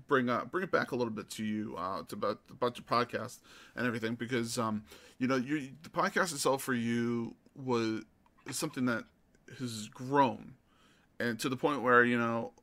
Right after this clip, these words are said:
I, I even listen to it, uh, on a weekly basis. I listen to a handful of podcasts every week. Uh, one of them is yours, I L P. Uh, I, I listen to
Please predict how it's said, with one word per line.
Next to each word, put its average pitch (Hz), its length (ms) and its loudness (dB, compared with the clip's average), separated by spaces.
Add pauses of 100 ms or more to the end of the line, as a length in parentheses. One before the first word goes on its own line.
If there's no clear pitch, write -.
(260)
I, 143 280 8
I 135 200 2
even 147 420 0 (300)
listen 131 240 -2
to 120 220 2
it, 113 180 0
uh, - 40 -8
on 117 340 0
a 113 40 2
weekly 117 240 -2
basis. 113 460 -6 (240)
I 139 80 4
listen 185 280 2
to 160 560 -4 (120)
a 135 40 -8
handful 139 340 -2
of 127 80 -2
podcasts 113 380 -4
every 110 140 -8
week. 123 200 -10 (420)
Uh, 107 160 0
one 131 280 -2
of 151 100 0
them 156 120 -2
is 131 140 -2
yours, 120 480 2 (120)
I 127 120 -2
L 117 120 2
P. 110 420 -4 (440)
Uh, 113 280 0 (640)
I, 127 160 0
I 123 100 -4
listen 120 300 -4
to 113 640 -4